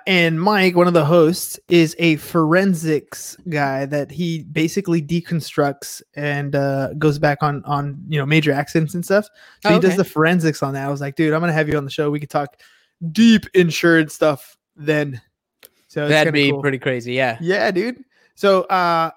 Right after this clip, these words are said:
Speaker 1: anyways, I wanted to get back to, uh, the secrets to prospecting. So now I've, I've showed you, you know, the power of bringing value to the conversation to get that person to be on your show.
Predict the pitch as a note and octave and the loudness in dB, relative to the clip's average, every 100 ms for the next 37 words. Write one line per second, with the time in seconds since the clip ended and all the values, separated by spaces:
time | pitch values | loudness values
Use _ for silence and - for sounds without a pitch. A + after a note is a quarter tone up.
0 | - B3 G3+ F#3 G#3+ A3+ G#3+ G#3 G3 - | 0 4 4 4 2 2 0 0 -2 -4
1 | A3+ A3 G3+ - G3 F#3 F#3+ F#3+ G3 - | -2 0 -2 -2 -2 -2 -2 -2 -4 -6
2 | A#3+ G#3 A#3 G3+ - - G#3 G3 G#3 G3+ | -8 -4 -6 -6 -8 -6 -2 0 0 0
3 | G3+ F3+ F3+ D#3+ F#3+ F#3 F#3+ G#3+ A#3+ C4 | -2 -2 -4 0 2 4 2 0 0 0
4 | C4 B3 - G3+ G3 - F#3 F3+ G#3 G3 | 0 -2 -4 -4 -4 -2 0 2 4 4
5 | F#3 G3+ G3+ G3 _ _ F#3 F3 E3 - | 2 -2 -2 -4 _ _ 0 2 2 0
6 | F#3 G3+ G#3 G3 F3+ F3 E3+ E3 D#3+ D#3 | 2 4 4 2 0 2 2 0 0 0
7 | F#3 G3+ F#3 D#3+ E3+ E3+ D#3+ E3 D#3+ D3+ | 0 0 -2 -2 -2 -4 -6 -6 -8 -8
8 | D3 - D3+ E3 A#3 A3+ G#3+ G#3 G3 F#3+ | -10 -10 -6 -2 -2 -2 -4 -2 0 0
9 | F#3+ F3 D#3 E3 - D#3+ E3 E3+ - C3+ | -2 -4 -4 -6 -4 -4 -2 -4 -4 -10
10 | A2+ | -14